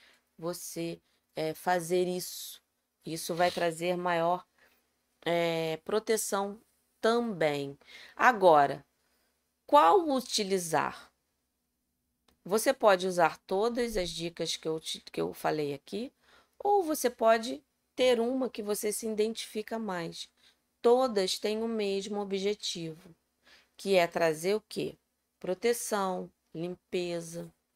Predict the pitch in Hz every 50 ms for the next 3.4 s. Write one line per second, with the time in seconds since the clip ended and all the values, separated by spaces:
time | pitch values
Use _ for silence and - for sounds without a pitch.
0 | _ _ _ _ _ _ _ _ _ _ _ _ _ _ _ _ _ _ _ _
1 | _ 156 156 165 165 165 165 - _ - _ _ _ _ _ _ _ _ _ _
2 | _ _ _ - 165 175 170 170 170 165 - - - 160 - - - 165 160 156
3 | 160 160 156 - - - 180 -